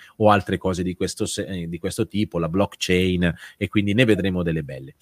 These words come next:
Va bene, allora io devo ricordarvi, devo ricordarvi l'appuntamento del ventiquattro maggio, ricordatevi ventiquattro maggio, ore venti e quarantacinque,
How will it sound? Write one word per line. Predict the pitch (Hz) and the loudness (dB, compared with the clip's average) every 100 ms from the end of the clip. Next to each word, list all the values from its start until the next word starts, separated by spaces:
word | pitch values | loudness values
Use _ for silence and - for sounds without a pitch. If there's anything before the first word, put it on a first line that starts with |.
| - - - - | -12 -10 -10 -8
Va | - 247 | 4 6
bene, | 247 151 113 107 | 8 6 2 2
allora | 180 214 143 113 - | 6 8 8 4 2
io | 220 226 185 156 139 | 8 10 10 10 8
devo | 135 175 131 | 8 8 8
ricordarvi, | 175 185 185 190 220 240 220 247 254 - 131 | 4 4 4 6 6 6 2 0 -2 -2 -2
devo | 135 165 131 | 4 4 4
ricordarvi | 170 196 143 127 143 131 123 131 143 | 0 0 0 0 2 0 0 0 4
l'appuntamento | 170 170 170 151 160 127 131 120 127 | 4 4 0 2 2 2 -2 -2 0
del | 123 127 110 | 2 0 2
ventiquattro | 156 160 135 160 139 143 - 139 | 0 0 -2 0 4 4 2 0
maggio, | 135 135 127 104 135 135 | 4 4 2 2 4 4
ricordatevi | 127 - 135 143 131 | 2 2 4 4 4
ventiquattro | 135 139 156 147 151 | 0 0 0 0 0
maggio, | 151 131 131 | 0 2 2
ore | 143 131 | 2 2
venti | 165 156 | 0 0
e | 147 | 0
quarantacinque, | 156 170 170 196 - 254 247 247 247 | 2 2 2 0 2 0 0 6 8